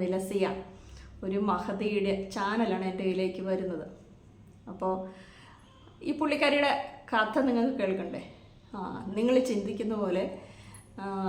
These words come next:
പലപ്പോഴും ഈ മാധ്യമ പ്രവർത്തകരുടെയൊക്കെ സ്വകാര്യ ജീവിതം ഭയങ്കര അഴുക്ക് പിടിച്ചതെന്നൊക്കെ കേട്ടിട്ടുണ്ട്, എന്തെങ്കിലുമൊക്കെ ആവട്ടെ. പുള്ളിക്കാരിക്ക് ഭർത്താവും രണ്ട് മിടുക്കരായ കൊച്ച് ആമ്പിള്ളേരും ഉള്ളേ. ഭർത്താവ്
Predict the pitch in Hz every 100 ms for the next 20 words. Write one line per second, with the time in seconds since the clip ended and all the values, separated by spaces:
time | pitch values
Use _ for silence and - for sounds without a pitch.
0 | 185 185 196 - - - - - 247 285
1 | 339 349 294 277 247 214 208 233 277 269
2 | 269 233 233 233 233 214 196 - 220 -
3 | 202 208 220 262 220 196 196 190 185 233
4 | 247 175 185 240 240 - 247 233 247 240
5 | 180 170 165 196 226 196 180 175 180 190
6 | 196 185 175 175 135 - - - - -
7 | - - - - - - - - - 320
8 | 320 294 269 269 233 - - - - -
9 | - - 233 220 - 233 214 233 - -
10 | - - - - - 220 226 254 277 311
11 | 277 - - - - - 240 254 269 247
12 | 202 190 190 202 - - - 196 196 190
13 | 190 185 165 160 - - - - - -
14 | 214 196 202 208 208